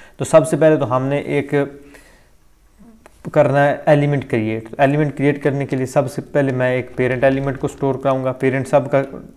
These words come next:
body को रखेंगे। इसे मैं यहाँ पे कहूँगा constant या सिर्फ body कह लें, या आप यहाँ पे constant लिखें, इसे एक variable में store करें body,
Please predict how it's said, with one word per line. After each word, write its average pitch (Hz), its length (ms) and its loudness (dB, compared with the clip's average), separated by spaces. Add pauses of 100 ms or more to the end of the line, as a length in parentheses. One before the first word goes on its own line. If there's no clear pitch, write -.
body 131 300 0
को 143 60 2
रखेंगे। 139 380 -2 (720)
इसे 131 160 -6
मैं 127 120 -2
यहाँ 127 140 4
पे 127 100 -4
कहूँगा 123 400 0
constant 127 600 -2
या 123 240 4 (800)
सिर्फ 143 300 -2
body 135 260 2
कह 147 180 6
लें, 139 320 -2
या 131 220 4
आप 123 180 0
यहाँ 123 180 0
पे 120 120 -6
constant 135 480 -2
लिखें, 135 320 -6 (240)
इसे 135 180 -4
एक 120 60 -2
variable 123 340 2
में 131 120 -4
store 127 280 -2
करें 123 260 -6 (180)
body, 120 320 -4